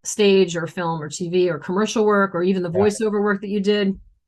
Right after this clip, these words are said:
Speaker 2: Yeah.
Speaker 1: And also in performance of these things. Like, what did you like about the process? What didn't you like? What did you come away with that you recall? 'Cause now that you're an
Speaker 2: Mm-hmm.
Speaker 1: adult.
Speaker 2: Yeah, I mean, whew, okay. Um, I guess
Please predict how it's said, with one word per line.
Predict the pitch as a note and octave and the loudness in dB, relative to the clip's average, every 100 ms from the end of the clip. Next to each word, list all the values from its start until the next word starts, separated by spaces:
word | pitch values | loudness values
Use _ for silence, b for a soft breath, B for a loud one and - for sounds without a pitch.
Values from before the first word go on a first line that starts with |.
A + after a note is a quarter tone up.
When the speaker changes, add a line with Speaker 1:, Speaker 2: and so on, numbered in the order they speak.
| _ | _
Speaker 2:
Yeah. | A2+ A2+ - | -4 -4 -4
Speaker 1:
And | A3 | -2
also | A3+ B3 B3 - A#3 A3 | 2 2 2 0 0 0
in | - G#3+ | 0 -4
performance | G#3 A3 - E4 D4 G3 F#3 | -2 -6 -2 0 0 0 -2
of | E3+ | -8
these | C3+ D#3 - | -8 -10 -10
things. | D3+ D#3 G3 | -8 -6 -2
Like, | G3 - B B B - | -2 -2 B B B -6
what | G3+ C4+ | 0 0
did | C#4+ C#4 | 2 0
you | A#3 B3 | 2 2
like | G3 G3 A#3 C4 | 4 2 2 0
about | A3+ C4 | 0 -2
the | |
process? | B3+ - B3 B3 A#3+ | -4 -2 -2 -4 -4
What | G3 F3+ | -4 -4
didn't | G3 A3 A#3 | -2 0 0
you | A3+ A3+ | 0 2
like? | A3 G#3 | 2 2
What | G#3+ | 2
did | B3+ B3 | 2 0
you | C4 | -2
come | - A#3 | 0 0
away | G3 E3+ F#3+ | 0 0 0
with | A3 B3+ | 0 0
that | G3 | -2
you | E3+ F3 | -6 -6
recall? | E3 - G3 G3 A3+ C#4+ - _ _ _ _ | -10 -4 0 2 2 0 -4 _ _ _ _
'Cause | G3+ | -2
now | G3 F#3+ | 0 0
that | |
you're | D3 | 0
an | F3 | -2
Speaker 2:
Mm-hmm. | D#3+ C#3 | -4 -4
Speaker 1:
adult. | A2+ - _ _ _ _ _ _ | -4 -6 _ _ _ _ _ _
Speaker 2:
Yeah, | G#2 D3 C#3 | 0 0 0
I | G#2+ | 0
mean, | A2+ | 0
whew, | G#2 - C#3+ A2+ | 0 -4 -8 -6
okay. | F#2+ A2 B2+ A#2+ F2+ B B B - | -8 -6 -2 -2 -4 B B B -4
Um, | B2 C3 C3 B2+ A#2+ - | 0 2 4 4 2 -4
I | B2 | -2
guess | B2+ D#3+ D3 - | 0 -2 -6 -14